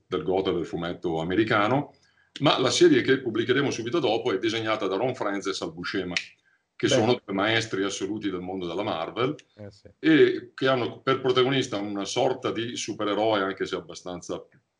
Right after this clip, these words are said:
Speaker 1: particolare, che è Blue
Speaker 3: Sui
Speaker 1: Baron,
Speaker 3: generis, diciamo.
Speaker 1: e che porterà poi alla fine alla nascita, dopo tutta una serie di, di, di vicissitudini che, che, che, che vedremo, insomma, se, se avrete la bontà di seguirci in edicola,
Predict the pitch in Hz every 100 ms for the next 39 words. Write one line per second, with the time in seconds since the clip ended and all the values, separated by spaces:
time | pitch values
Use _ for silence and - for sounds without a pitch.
0 | _ 90 87 98 127 117 113 120 98 87
1 | 113 104 90 - 143 135 143 127 127 -
2 | 135 117 120 196 - 165 - 185 190 196
3 | 208 180 147 151 127 151 175 151 143 143
4 | 127 135 143 120 110 120 110 139 147 107
5 | 98 95 101 101 92 85 87 98 98 90
6 | 92 90 82 80 80 - 90 98 101 113
7 | 92 87 87 - 82 85 76 76 - -
8 | - 123 90 92 98 - 92 82 - 78
9 | _ _ _ 104 104 120 101 92 92 107
10 | 95 95 92 95 - 113 151 98 107 107